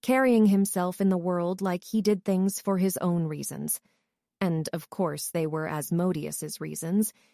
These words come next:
He said it outright, but, but he carried himself like he was enjoying every minute of it. Carissa carries herself like she's loyal and competent and pretty sure she is getting a good grade,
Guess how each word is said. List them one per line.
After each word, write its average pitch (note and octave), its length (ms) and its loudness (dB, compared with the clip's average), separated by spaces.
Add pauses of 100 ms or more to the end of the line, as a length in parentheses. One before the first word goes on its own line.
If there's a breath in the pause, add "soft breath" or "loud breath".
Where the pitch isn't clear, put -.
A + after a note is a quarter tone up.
He A#3 180 0
said A3 320 -2
it F#3 80 -2
outright, F#3 680 -2
but, G3 220 -2 (960)
but A3+ 200 2
he C4 220 -2
carried A#3 480 0
himself F3+ 640 0
like F#3 180 -4
he G#3+ 140 0
was G3 180 2
enjoying G3 600 4 (120)
every G3+ 420 2
minute E3+ 300 2
of D#3 120 -10
it. - 220 -12 (600)
Carissa C#4+ 480 0
carries F#3+ 360 0
herself F#3 520 -4
like F3 200 -6
she's F#3 280 -2
loyal F#3 520 0
and D#3+ 200 -4
competent F#3+ 680 0
and F#3 320 0
pretty B3 320 0
sure F3 340 -2
she F3 240 -4
is E3+ 140 -4
getting E3 260 -2
a D#3+ 60 -6
good E3 180 -4
grade, E3 480 -4